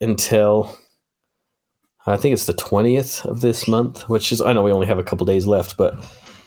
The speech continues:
um, it might not be a bad idea to, uh, to contact. I got this off of, um, AmmoLands, off their news. So there's a link to who to contact. If you jump to AmmoLands news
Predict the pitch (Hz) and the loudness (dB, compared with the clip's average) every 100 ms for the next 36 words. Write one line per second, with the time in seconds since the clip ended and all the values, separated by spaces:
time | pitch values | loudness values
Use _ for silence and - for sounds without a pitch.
0 | _ - - 107 98 - 113 - _ _ | _ -4 2 2 2 -2 -4 -6 _ _
1 | 98 117 113 107 120 104 110 104 107 104 | 0 2 2 2 2 2 2 4 2 2
2 | 104 90 - _ - - 107 98 92 - | 0 0 -6 _ -10 -2 2 2 2 -4
3 | - _ _ _ _ _ - 107 98 101 | -14 _ _ _ _ _ -4 -2 2 0
4 | 90 113 131 - 120 117 - 120 110 113 | 2 2 4 4 4 0 2 2 2 2
5 | 110 107 - - _ _ _ _ _ _ | 2 0 -8 -14 _ _ _ _ _ _
6 | - 101 101 107 117 110 98 95 95 98 | 0 2 2 2 2 4 4 2 2 0
7 | - - 104 107 110 107 107 104 101 - | -2 -2 -2 0 2 2 2 2 0 -6
8 | - - - 101 107 104 117 110 107 127 | -10 -12 -4 2 4 4 2 2 2 2
9 | 123 - _ _ _ - 117 117 117 113 | 0 -6 _ _ _ 0 2 2 2 2
10 | 113 113 110 104 107 120 113 123 95 113 | 4 2 2 0 0 2 2 2 2 2
11 | 107 110 110 107 - - - _ _ _ | 4 2 2 -2 -4 -8 -16 _ _ _
12 | - 110 113 104 - | 0 4 4 2 -2